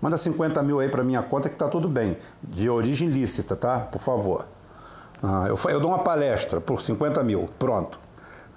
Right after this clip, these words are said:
<laughs> Dou uma não, dou dez, porque eu não tô valendo tanto assim não. Então é o seguinte, é, esse quadro,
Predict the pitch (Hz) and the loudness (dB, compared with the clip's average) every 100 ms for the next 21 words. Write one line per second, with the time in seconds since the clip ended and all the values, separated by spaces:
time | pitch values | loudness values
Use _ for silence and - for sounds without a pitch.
0 | - 107 139 110 - - 143 175 226 180 | -8 -4 0 -2 -4 -2 0 2 2 2
1 | 143 180 135 143 120 98 - - - 113 | 2 2 2 2 2 2 -2 -6 -6 0
2 | 120 147 151 147 151 151 147 143 139 143 | 0 2 2 2 2 2 0 0 0 0
3 | - 143 98 - - - - - - - | 2 2 0 -2 -10 -18 -18 -18 -8 -4
4 | 180 - 214 - 202 156 170 156 - - | -2 0 0 2 0 2 0 0 -4 -8
5 | - 175 175 170 160 151 143 127 123 120 | -2 0 2 2 2 2 2 2 2 0
6 | - 185 - - 156 156 123 120 | 0 0 0 0 0 2 2 0